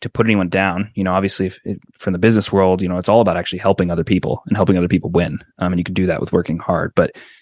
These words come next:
if you're constantly working hard and looking at yourself and making yourself better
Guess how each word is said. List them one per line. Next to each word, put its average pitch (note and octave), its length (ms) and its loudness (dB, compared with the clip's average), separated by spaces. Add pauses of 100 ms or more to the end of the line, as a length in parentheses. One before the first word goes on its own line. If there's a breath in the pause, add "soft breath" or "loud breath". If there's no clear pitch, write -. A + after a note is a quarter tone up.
if C3 120 -2
you're D3 100 4
constantly - 460 2
working F#2+ 300 -2
hard F#2 500 0
and F#2+ 160 0
looking G#2 220 2
at F2+ 80 -2
yourself F2 380 -2
and F#2 100 -2
making G2 260 -2
yourself G2 360 0
better G2 500 2